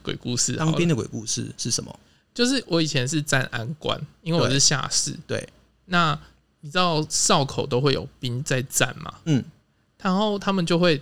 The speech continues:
Speaker 1: 打电话给我说，因为我们有那个内线电话，
Speaker 2: 嗯。对。
Speaker 1: 就会打电话问我说：“欸，你有没有听到一个音乐？”
Speaker 2: 音乐？
Speaker 1: 嗯。
Speaker 2: 嗯。
Speaker 1: 然后我就想说：“不对啊，我就是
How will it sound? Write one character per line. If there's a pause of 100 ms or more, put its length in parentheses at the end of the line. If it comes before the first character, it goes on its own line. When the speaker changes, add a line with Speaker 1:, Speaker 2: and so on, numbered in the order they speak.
Speaker 1:
打
电
话 (380)
给
我
说，
因
为
我
们
有
那
个 (260)
内
线
电 (100)
话，
Speaker 2:
嗯。
对。
Speaker 1:
就
会
打
电
话
问
我
说 (120)
：“欸，
你
有
没
有
听
到
一
个 (100)
音
乐？” (580)
Speaker 2:
音
乐？ (380)
Speaker 1:
嗯。 (240)
Speaker 2:
嗯。 (440)
Speaker 1:
然
后
我
就
想
说 (320)
：“不
对
啊，
我
就
是